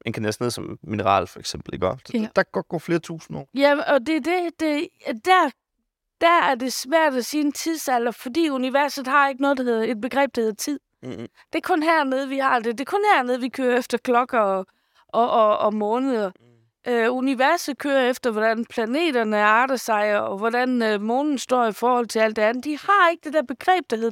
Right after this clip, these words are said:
Speaker 2: tid. Der er ikke, øh, tolv timer fra, øh,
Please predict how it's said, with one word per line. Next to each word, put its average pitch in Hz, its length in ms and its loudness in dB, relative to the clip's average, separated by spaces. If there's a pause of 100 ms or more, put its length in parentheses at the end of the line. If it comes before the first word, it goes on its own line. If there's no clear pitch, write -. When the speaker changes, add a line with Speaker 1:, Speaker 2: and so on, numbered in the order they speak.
Speaker 2:
tid. - 260 -2 (800)
Der 285 60 2
er 370 300 6
ikke, 254 360 0
øh, 220 140 0
tolv 294 280 2
timer 277 460 0
fra, 196 580 2
øh, 185 100 -6